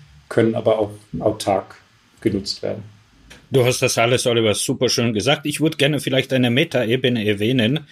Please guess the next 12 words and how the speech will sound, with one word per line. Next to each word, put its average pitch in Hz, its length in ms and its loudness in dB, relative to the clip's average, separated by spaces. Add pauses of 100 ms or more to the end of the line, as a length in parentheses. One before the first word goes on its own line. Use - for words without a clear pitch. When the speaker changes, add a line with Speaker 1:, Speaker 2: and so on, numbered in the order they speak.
(460)
Speaker 2:
Ich - 200 -2
bin 151 180 2
relativ 123 460 0
neu 127 240 4
in 107 200 0
diesem 98 280 -2
Unternehmen 110 600 2
und 104 280 -2
hatte 123 200 0
das 113 200 0
Privileg, 117 720 0
gleichzeitig 120 1080 0